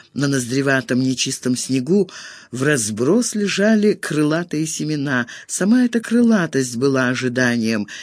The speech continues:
И в самом деле, чем чернее становился снег, тем ближе весна.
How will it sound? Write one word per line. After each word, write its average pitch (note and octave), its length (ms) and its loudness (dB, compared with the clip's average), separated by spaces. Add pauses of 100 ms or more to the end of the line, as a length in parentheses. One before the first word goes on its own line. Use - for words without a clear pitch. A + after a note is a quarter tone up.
(100)
И A#2+ 100 -6
в - 40 -4
самом G#3+ 400 0
деле, E3+ 480 0 (240)
чем D3 380 0
чернее E3 560 0
становился C3+ 600 0
снег, G3 460 0
тем C3 260 0
ближе D#3 360 0
весна. A#3 560 -2